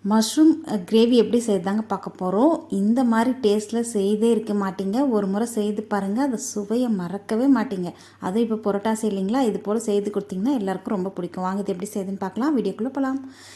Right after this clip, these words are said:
இதுக்கு முதல் ஸ்டவ் on பண்ணிட்டு கடாயில ஒரு ஆறுலேருந்து ஏழு டேபிள் ஸ்பூன் அளவுக்கு குக்கிங் ஆயில் சேர்த்துக்கலாம். எண்ணெய் சூடானதும் ஒரு நாலு துண்டு அளவுக்கு பட்டை, ஒரு நாலஞ்சு லவங்கம், ரெண்டே ரெண்டு பிரிஞ்சி இலை, ஒரு ஹாஃப் டீஸ்பூன் அளவுக்கு சோம்பு.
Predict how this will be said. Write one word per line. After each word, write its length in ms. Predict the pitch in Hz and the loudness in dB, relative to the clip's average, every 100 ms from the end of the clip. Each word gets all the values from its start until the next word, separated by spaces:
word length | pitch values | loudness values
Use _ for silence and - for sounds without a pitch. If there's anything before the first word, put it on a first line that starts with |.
| - 220 | -10 -4
இதுக்கு 180 | 208 208 | 0 2
முதல் 180 | 220 294 | 2 2
ஸ்டவ் 180 | 254 214 | 0 2
on 80 | 220 214 | 2 0
பண்ணிட்டு 260 | 185 240 - | -2 -4 -2
கடாயில 420 | 190 190 185 220 339 - | -2 0 0 0 0 0
ஒரு 120 | 202 185 202 | 0 2 2
ஆறுலேருந்து 380 | 254 226 220 233 202 | 4 4 4 4 4
ஏழு 180 | 226 226 208 | 4 4 2
டேபிள் 240 | 185 214 | 2 -2
ஸ்பூன் 200 | - 190 | -2 -4
அளவுக்கு 240 | 175 175 302 262 | -4 -2 -2 0
குக்கிங் 320 | 214 202 185 180 | 0 0 -2 -4
ஆயில் 180 | 190 | -4
சேர்த்துக்கலாம். 500 | 190 180 - 208 294 254 190 | -6 -8 -6 0 4 4 2
எண்ணெய் 240 | 220 247 | 0 0
சூடானதும் 640 | 220 202 190 170 175 320 - - - - - 226 | -2 -2 -2 -4 -2 -2 -2 -10 -20 -20 -6 0
ஒரு 120 | 220 214 | 2 4
நாலு 240 | 247 285 285 | 4 4 4
துண்டு 220 | 247 233 226 | 2 4 4
அளவுக்கு 340 | 220 214 254 - | 4 2 -2 -4
பட்டை, 400 | 202 190 - 254 349 - - 208 | -4 -4 -2 2 2 0 -2 0
ஒரு 100 | 196 | 0
நாலஞ்சு 380 | 196 202 185 190 185 | -2 -2 -4 -2 -2
லவங்கம், 380 | 190 202 294 311 | -2 0 4 4
ரெண்டே 200 | 208 208 226 | 4 2 2
ரெண்டு 160 | 202 170 | 0 2
பிரிஞ்சி 280 | 196 196 202 185 | 2 2 0 0
இலை, 180 | 226 339 247 | 0 0 2
ஒரு 140 | 220 202 | 2 4
ஹாஃப் 260 | 196 220 - | 2 0 -2
டீஸ்பூன் 360 | 233 233 233 214 | -4 -4 -2 -2
அளவுக்கு 300 | 185 180 349 349 | -2 -4 -4 -2
சோம்பு. 380 | 254 226 226 208 | 2 4 4 2